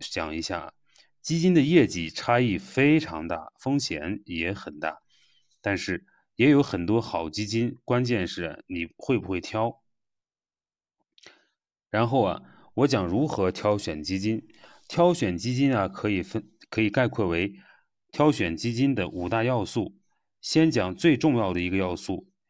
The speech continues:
啊，我称为业绩为王。不是说挑选业绩最高的，而是挑选业-，业绩最稳健、最好的。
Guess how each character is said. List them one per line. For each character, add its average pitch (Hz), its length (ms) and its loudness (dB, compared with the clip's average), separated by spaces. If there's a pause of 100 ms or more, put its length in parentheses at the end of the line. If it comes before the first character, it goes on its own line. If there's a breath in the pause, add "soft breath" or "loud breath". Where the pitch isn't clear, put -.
(460)
啊， 92 200 -2 (500)
我 95 120 -2
称 117 220 -2
为 92 180 0
业 113 340 2
绩 92 200 -4
为 90 200 0
王。 87 320 -2 (720 soft breath)
不 135 120 0
是 147 120 2
说 139 240 2
挑 139 280 2
选 90 280 -4
业 117 220 0
绩 98 160 -2
最 113 160 0
高 123 260 2
的， - 220 -6
而 92 180 -2
是 104 160 -4
挑 135 380 -2
选 87 260 -6
业-， 123 500 0
业 143 220 2
绩 95 200 -4
最 131 180 2
稳 85 240 -4
健、 110 320 -4
最 135 160 -2
好 - 320 -8
的。 92 160 -8